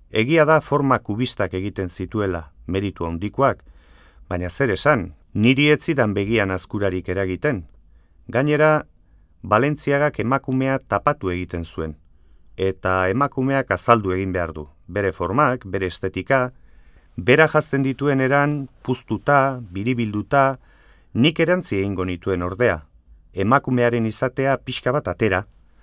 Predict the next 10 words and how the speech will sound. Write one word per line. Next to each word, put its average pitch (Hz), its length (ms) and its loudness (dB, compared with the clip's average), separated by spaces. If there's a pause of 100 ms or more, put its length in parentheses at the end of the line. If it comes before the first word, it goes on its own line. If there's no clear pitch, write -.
(600)
Emakumeak 156 760 4
bularra 107 460 2
du, 104 180 -2 (520)
eta 85 220 -6
bularrari 104 460 2
forma 113 360 2
polita 101 380 -2
ematea 110 360 -2
zaila 92 360 -2
da. 78 160 -8